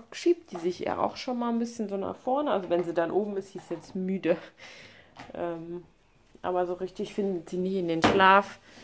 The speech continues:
Vorhin, kurz bevor wir Dominik holen mussten, hat sie schon mal auf mir gelegen und da ein bisschen eingeschlafen. Und dann musste ich sie wecken, weil wir los mussten. Das hat mir leid getan.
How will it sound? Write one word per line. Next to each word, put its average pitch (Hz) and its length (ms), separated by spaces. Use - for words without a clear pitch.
Vorhin, 247 460
kurz 240 220
bevor 220 340
wir 220 80
Dominik 214 460
holen 220 180
mussten, 185 460
hat 214 140
sie 214 140
schon 208 160
mal 196 140
auf 196 120
mir 226 160
gelegen 185 340
und 175 100
da - 100
ein 175 180
bisschen 180 240
eingeschlafen. - 640
Und - 140
dann - 160
musste 311 240
ich 330 100
sie 311 240
wecken, - 260
weil 240 200
wir - 80
los 269 320
mussten. 269 300
Das - 120
hat 262 160
mir 262 140
leid 254 280
getan. 254 460